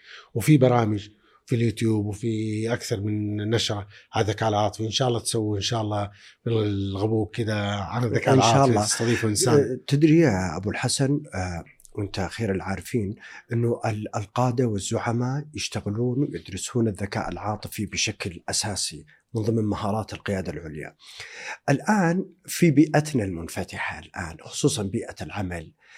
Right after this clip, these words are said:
Speaker 2: يعني صار، آه، ال-، الشاب و-، والشابة يتقابلون، يعني أحيانا في بيئة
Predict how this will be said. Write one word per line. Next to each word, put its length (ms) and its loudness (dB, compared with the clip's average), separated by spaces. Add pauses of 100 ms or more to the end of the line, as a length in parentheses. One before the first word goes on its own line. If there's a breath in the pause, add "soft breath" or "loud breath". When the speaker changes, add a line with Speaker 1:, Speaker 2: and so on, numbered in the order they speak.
(260 loud breath)
Speaker 2:
يعني 280 0
صار، 480 -2
آه، 440 -4
ال-، 240 -12
الشاب 520 0 (300)
و-، 220 -2 (100)
والشابة 800 -6
يتقابلون، 1000 0 (320)
يعني 400 -6 (440 loud breath)
أحيانا 520 4
في 180 0
بيئة 280 2